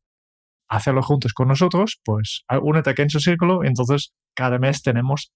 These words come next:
un reto diferente, un, una pequeña bola de nue-, nieve que puedes utilizar o no, eh, pero es, es una forma más divertida de hacerlo.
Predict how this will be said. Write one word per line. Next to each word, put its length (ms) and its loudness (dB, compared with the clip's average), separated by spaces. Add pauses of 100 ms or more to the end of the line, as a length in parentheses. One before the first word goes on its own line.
un 220 2
reto 240 2
diferente, 480 0
un, 260 -2
una 160 0
pequeña 320 0
bola 240 0
de 140 2
nue-, 280 2
nieve 480 0
que 120 -2
puedes 420 -2 (540)
utilizar 420 0
o 120 -2
no, 260 2 (560)
eh, 100 -4 (140)
pero 420 -2 (460)
es, 240 -4
es 280 -2
una 200 0
forma 260 0
más 160 0
divertida 400 0
de 160 2
hacerlo. 380 -2